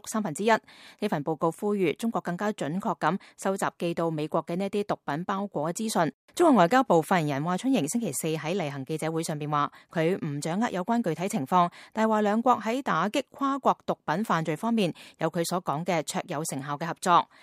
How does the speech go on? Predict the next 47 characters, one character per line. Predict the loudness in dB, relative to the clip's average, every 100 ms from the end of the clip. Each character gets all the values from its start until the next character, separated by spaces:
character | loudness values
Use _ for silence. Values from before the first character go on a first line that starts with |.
| -20 _
發 | -4
起 | -2
呢 | -2
個 | -2
調 | -6
查 | -6 -6
嘅 | -4 -4 -4
俄 | -4
亥 | -4
俄 | -4 -2
州 | -2 -2
共 | -2
和 | -4
黨 | -4 -4 -4
參 | -4
議 | -4 -2
員 | -2 -4
羅 | -4 -4 -2
伯 | 0 -2 -2
波 | -6 -4
特 | -4
曼 | 0 -2 -2 -12 -12
同 | -6
埋 | -4 -4
德 | -6
拉 | -4 -4
瓦 | -4 -4
州 | -4 -6
嘅 | -4 -4 -4
民 | -6 -6
主 | -4
黨 | -2 -2
參 | -4 -6
議 | -4
員 | -2 -2 -4 -8 -20 -2
湯 | 0 2
姆 | 0 -4
卡 | -4 -4
柏 | -2 -2
預 | -4 -4
計 | -2 -2
將 | -2 -4
會 | -4 -4
喺 |
星 | -4
期 | -4
四 | -4